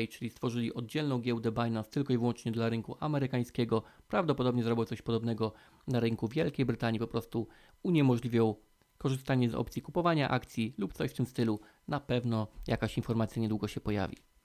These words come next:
W międzyczasie blockchain com wprowadza usługę dla użytkowników, dzięki czemu przesyłanie kryptowalut stanie się prostsze i bezpieczniejsze,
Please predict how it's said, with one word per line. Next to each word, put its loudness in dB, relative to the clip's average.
W -2
międzyczasie 4
blockchain 4
com 4
wprowadza 4
usługę 0
dla 2
użytkowników, 2
dzięki 4
czemu 6
przesyłanie 2
kryptowalut 2
stanie 0
się -2
prostsze 4
i -6
bezpieczniejsze, 2